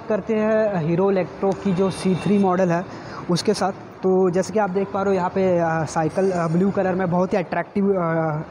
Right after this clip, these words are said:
color है इसका। औ-, और ये जो frame बना है, आ, वो जो बना है six zero six one alloy से,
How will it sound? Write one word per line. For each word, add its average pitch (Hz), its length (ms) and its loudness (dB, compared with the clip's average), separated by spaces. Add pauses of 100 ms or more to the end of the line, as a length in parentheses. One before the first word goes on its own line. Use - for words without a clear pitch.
(420)
color 185 220 2
है 202 100 2
इसका। 185 220 -4
औ-, 190 1000 0
और 208 100 2
ये 220 160 0
जो 233 100 -2
frame 226 380 2
बना 220 220 0
है, 226 420 2
आ, 196 440 0
वो 190 400 0
जो 196 140 -2
बना 196 260 -2
है 214 200 0
six 202 300 0
zero 214 240 4
six 202 320 -4
one 214 200 0 (1300)
alloy 196 300 2
से, 208 220 -8